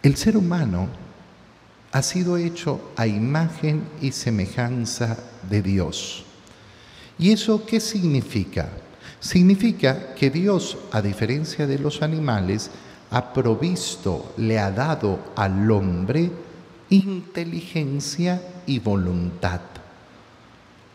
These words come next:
La libertad y la inteligencia. Por eso es que el ser humano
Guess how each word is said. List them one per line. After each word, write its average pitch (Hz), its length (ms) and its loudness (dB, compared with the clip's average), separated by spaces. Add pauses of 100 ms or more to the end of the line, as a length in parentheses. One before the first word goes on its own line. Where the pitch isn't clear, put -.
(480)
La 104 220 2
libertad 131 960 2 (560)
y 143 80 4
la 107 140 6
inteligencia. 95 1080 0 (680)
Por 151 140 4
eso 160 180 -6
es 196 80 -8
que - 120 -4
el 123 100 -8
ser 135 200 -2
humano 143 440 0